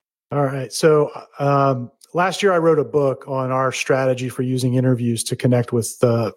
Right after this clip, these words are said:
with potential clients and with influencers. Uh, the book is called The Exponential Network Strategy. You can buy it on Amazon, and I would appreciate the, uh, you know, the couple of bucks that Amazon sends me. But if you'd like to get it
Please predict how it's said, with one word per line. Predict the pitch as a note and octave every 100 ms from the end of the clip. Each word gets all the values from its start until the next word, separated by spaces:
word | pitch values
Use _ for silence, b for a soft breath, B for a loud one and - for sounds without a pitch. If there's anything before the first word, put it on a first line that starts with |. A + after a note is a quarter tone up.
| -
with | B2 G#2+ _ _ _
potential | - C3 A#2
clients | - B2+ A#2+ A#2
and | B2
with | A2+
influencers. | B2 - A#2+ A2+ G#2 - B B B B -
Uh, | B2
the | A2+
book | A2 D#3+ C#3+
is |
called | - D3+ A#2+
The | C#3 D3
Exponential | D3 - - C#3+ C#3+ - C#3 C3+
Network | C3 - D3 C#3+
Strategy. | - D3+ C#3+ D3+ C#3+ D3+
You | C#3+
can | C3+ B2 A2+
buy | C#3+ G3
it | F3+
on | D3+ C#3+
Amazon, | D3+ C#3 A#2+ B2+ C#3+ D3
and | A#2 - b b b
I | C3+
would | C3
appreciate | B2 - C#3+ - C#3 C3 C3 _
the, | C3+ B2+ B2+
uh, | B2+ A#2+ A#2+ E3
you | D3+ B2+
know, | B2 A#2+
the | B2
couple | C#3+ C3 B2
of |
bucks | B2 B2+ -
that | C3+
Amazon | D3+ C3 B2
sends | A#2 B2+ A#2+
me. | C3+
But | F3+ F3
if | -
you'd | F3+
like | F3 G3
to | F#3+
get | E3+ F#3
it | F3+ F3